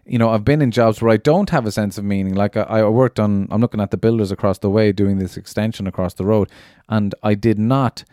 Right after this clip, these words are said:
have that same sense when I was a carpenter, an apprentice carpenter, which is kind of ironic because you do see the end result of what you've made when you're a carpenter.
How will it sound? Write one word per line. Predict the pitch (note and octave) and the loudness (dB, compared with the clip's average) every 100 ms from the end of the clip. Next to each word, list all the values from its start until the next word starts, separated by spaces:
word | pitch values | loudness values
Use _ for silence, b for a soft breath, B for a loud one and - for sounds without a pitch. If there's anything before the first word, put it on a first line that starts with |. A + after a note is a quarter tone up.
| _ | _
have | - A2+ G#2 | -6 -4 -2
that | G2 A#2 A#2 | -2 -2 -2
same | - A2 G2+ | -2 0 0
sense | F#2+ G#2+ F#2+ - | -2 -2 -2 -2
when | G2 | -2
I | G2 F#2+ | 0 0
was | F#2 F2 - | 0 -4 -8
a | |
carpenter, | - - B2 A#2+ F#2 F2+ | -6 0 0 0 -4 -4
an | F2 | -4
apprentice | F2 A2+ G2+ F2+ | -4 -4 -4 -6
carpenter, | - A#2+ B2 F#2+ F2 b b b - | -6 -6 -6 -6 -6 b b b -6
which | F#3 | -4
is | A#3 | -4
kind | G#3+ A#3+ A#3+ | 0 2 2
of | G3+ | 4
ironic | C3+ C#3 D#3+ A#2+ | 4 4 2 -2
because | A#2+ A#2 | -2 0
you | B2+ A#2 | 0 0
do | F3 G#3+ | 2 2
see | F#3+ - E3+ D#3 | 2 0 0 0
the | A#2+ B2 | -2 -2
end | A#2 | 2
result | G#2 G2+ B2 A2+ | 2 4 2 2
of | G2+ | 0
what | G#2 F2 | 0 -2
you've | G2 | -2
made | G2 B2 C3+ | 0 0 0
when | G2+ | -2
you're | F2+ F2 | -2 -4
a | |
carpenter. | - F#2+ E2+ F2 F#2 | -4 -6 -6 -10 -10